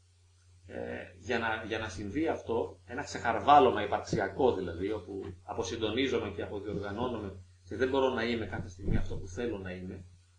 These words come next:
αλλά με κυβερνάνε παρορμήσεις,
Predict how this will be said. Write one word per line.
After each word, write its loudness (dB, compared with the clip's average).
αλλά 0
με -6
κυβερνάνε -2
παρορμήσεις, -4